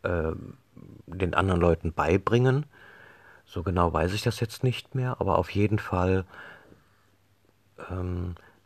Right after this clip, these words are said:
sie tanzt professionell an der Stange. Auch in Amerika und, und, und, hat sie erzählt. Also die gehen im-, irgendwie immer auf Tour.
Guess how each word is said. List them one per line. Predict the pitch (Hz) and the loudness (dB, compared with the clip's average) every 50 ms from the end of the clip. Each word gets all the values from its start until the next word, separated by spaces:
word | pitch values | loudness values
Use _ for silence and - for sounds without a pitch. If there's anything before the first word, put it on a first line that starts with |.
| _ _ | _ _
sie | _ - - 92 87 | _ -6 -4 -4 -4
tanzt | - - - 95 92 98 101 - - - _ | -4 -2 0 2 2 2 0 -2 -4 -10 _
professionell | - - - 107 98 - - 107 - - - 101 90 85 85 85 92 110 123 156 202 - - _ _ _ _ _ _ _ _ _ _ _ _ _ | -6 0 2 2 2 4 2 2 2 2 0 0 2 2 2 4 6 6 6 6 4 2 -4 _ _ _ _ _ _ _ _ _ _ _ _ _
an | - 104 | -10 -6
der | 107 107 110 | -4 -4 -4
Stange. | - - - - 123 123 135 147 156 165 165 - _ _ _ _ _ _ _ _ - - - _ _ _ _ _ _ _ _ | -4 -2 0 0 2 4 4 2 2 2 -2 -6 _ _ _ _ _ _ _ _ -20 -20 -20 _ _ _ _ _ _ _ _
Auch | - 95 90 - | -4 -4 -2 -2
in | 87 87 | 0 0
Amerika | 82 82 82 85 90 98 95 98 - - - 92 90 | 0 2 2 2 2 4 2 2 0 0 -2 -2 -2
und, | 85 - - 98 90 | 0 0 -2 -2 -2
und, | 82 82 | -2 -4
und, | 85 - 98 101 101 - | -4 -4 -4 -4 -4 -2
hat | - 98 95 | -2 -4 -4
sie | - - - 80 | -2 -4 -4 -4
erzählt. | 82 87 - - - 92 90 90 | -4 -4 -6 -4 -2 -2 -2 -2
Also | - 82 82 92 | -2 -4 -4 -4
die | 82 82 80 | -4 -4 -2
gehen | - 92 98 92 | 0 0 0 0
im-, | - - 80 - - | -2 -4 -6 -6 -2
irgendwie | - 104 107 110 107 - - | 0 2 2 2 0 -2 -2
immer | - 95 101 90 - | 0 0 0 2 2
auf | 73 85 - - - | 0 0 0 -4 -6
Tour. | - - - 104 104 113 139 180 247 | -6 -2 0 4 6 6 6 6 4